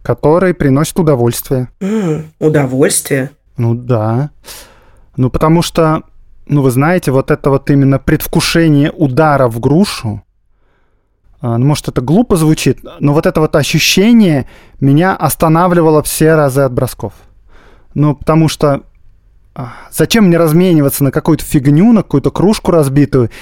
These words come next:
Speaker 1: если могу подождать немного и с кайфом прямо побить грушу?
Speaker 2: Мгм. Знаете, мне не кажется, что это глупо звучит.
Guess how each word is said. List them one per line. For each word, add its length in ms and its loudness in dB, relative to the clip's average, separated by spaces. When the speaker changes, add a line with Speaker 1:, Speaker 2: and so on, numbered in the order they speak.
Speaker 1:
если 200 0
могу 220 2
подождать 580 0
немного 560 0
и 140 -2
с 120 -8
кайфом 580 0
прямо 420 -2
побить 460 -2
грушу? 540 -4
Speaker 2:
Мгм. 360 -6
Знаете, 320 0
мне 220 4
не 160 2
кажется, 320 -2
что 160 -4
это 120 -4
глупо 300 -2
звучит. 720 -4